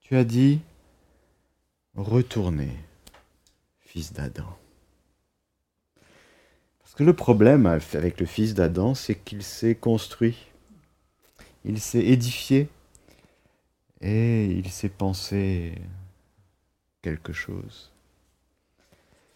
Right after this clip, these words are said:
Alors, dans sa bonté, le Seigneur lui dit, « Retourne, fils d'Adam, retourne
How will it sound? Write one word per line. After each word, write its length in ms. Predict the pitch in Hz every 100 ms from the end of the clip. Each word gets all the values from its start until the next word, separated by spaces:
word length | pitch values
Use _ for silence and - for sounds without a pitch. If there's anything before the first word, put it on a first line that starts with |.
| _ _ _ _ _ _ -
Alors, 380 | 80 101 110
dans 120 | 104 95
sa 160 | 95
bonté, 540 | 92 95 90 - 95 92
le 80 |
Seigneur 420 | 90 90 90 90 90
lui 160 | 90
dit, « 340 | 80 90 90 87
Retourne, 600 | 85 92 - 78 71 73
fils 220 | - 76
d'Adam, 400 | 65 - - - 82 _ _ _ _ _ _ _ -
retourne 800 | 92 104 101 - 117 123 123